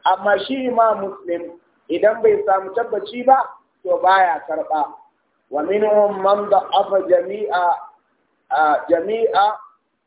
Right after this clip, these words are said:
hadisi as-sayyi-, hadisi as-sayyi'il hib-,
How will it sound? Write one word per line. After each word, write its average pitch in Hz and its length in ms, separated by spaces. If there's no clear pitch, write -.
hadisi 226 920
as-sayyi-, 202 920
hadisi 214 500
as-sayyi'il 214 720
hib-, - 340